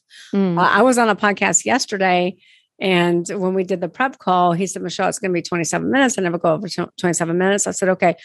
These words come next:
Speaker 2: what do you want me to talk about?" And he goes, "I want you to talk about the S T G P S exit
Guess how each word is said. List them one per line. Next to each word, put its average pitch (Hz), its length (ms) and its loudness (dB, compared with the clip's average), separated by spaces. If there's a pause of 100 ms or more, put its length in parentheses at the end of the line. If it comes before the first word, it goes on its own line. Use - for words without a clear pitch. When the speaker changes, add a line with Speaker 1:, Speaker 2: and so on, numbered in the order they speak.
(220)
Speaker 2:
what 190 240 2
do 277 60 4
you 285 100 4
want 240 200 -2
me 233 80 -2
to 233 80 -4
talk 196 340 -2
about?" 147 380 -8
And 170 100 -4
he 180 80 2
goes, 170 180 -2
"I 170 40 -4
want 175 240 -4
you 180 80 -4
to - 20 -6
talk 180 160 -2
about 147 160 -6
the - 60 -4
S - 240 -2
T 220 140 -2
G 220 120 -2
P 269 140 0
S 269 160 0
exit 277 400 2